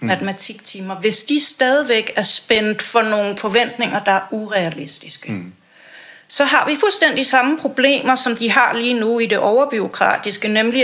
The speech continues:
Speaker 2: at de skal finde ud af, hvor skal jeg sende lorten hen? Skal jeg
Speaker 1: Mm.
Speaker 2: give den til Jørgen, eller til Peter, eller til
Speaker 1: Mm.
Speaker 2: mig selv?
Speaker 1: Mm.
Speaker 2: Ikke? Øhm, så,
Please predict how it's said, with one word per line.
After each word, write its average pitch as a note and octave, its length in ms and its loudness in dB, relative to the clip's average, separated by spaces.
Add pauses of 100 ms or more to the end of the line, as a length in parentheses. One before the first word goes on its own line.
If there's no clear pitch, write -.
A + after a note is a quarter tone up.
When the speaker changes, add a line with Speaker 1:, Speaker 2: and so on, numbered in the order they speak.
Speaker 2:
at - 60 -12
de A#3 80 -6
skal A3+ 200 -6
finde A#3+ 280 0
ud C#4 80 4
af, - 400 0 (600)
hvor A#3+ 200 2
skal - 160 0
jeg A3+ 100 2
sende G3 240 -2
lorten F#3+ 320 0
hen? D#3+ 160 -10 (200)
Skal - 180 0
jeg F#3+ 60 4
Speaker 1:
Mm. E3+ 60 -6
Speaker 2:
give A2 120 -2
den - 120 -6
til F3 140 -12
Jørgen, C4+ 320 4
eller C4+ 140 2
til - 120 -4
Peter, A3+ 360 0
eller G3+ 180 0
til G3 180 -2
Speaker 1:
Mm. G#3 40 0
Speaker 2:
mig F#3+ 100 2
selv? G3 320 0 (160)
Speaker 1:
Mm. A2+ 220 -8 (160)
Speaker 2:
Ikke? C4+ 180 2 (720)
Øhm, G#3 600 0 (200)
så, A#3 280 2